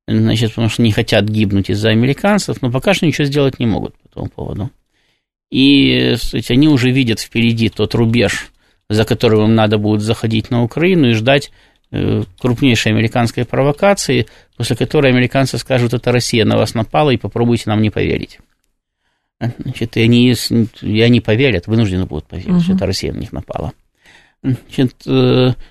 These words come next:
Speaker 1: но, понимаете, поляки — это еще не крупная европейская война, это всего лишь поляки. Это неприятность, но всего лишь поляки. Вот, э, э, тем не менее, э, опасность европейской войны, это она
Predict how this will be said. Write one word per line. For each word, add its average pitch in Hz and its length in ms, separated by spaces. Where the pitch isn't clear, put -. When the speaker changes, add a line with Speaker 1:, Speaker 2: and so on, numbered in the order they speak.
Speaker 1:
но, 151 120
понимаете, 160 420
поляки — 175 460
это 160 160
еще 143 200
не 143 100
крупная 113 360
европейская - 580
война, 92 260
это 101 80
всего 101 200
лишь 98 140
поляки. - 480
Это 127 180
неприятность, 120 640
но 101 60
всего - 240
лишь 110 160
поляки. - 380
Вот, 135 140
э, 127 460
э, 135 340
тем 190 200
не 185 100
менее, 202 480
э, 127 640
опасность - 800
европейской 127 640
войны, 170 480
это 139 260
она 147 340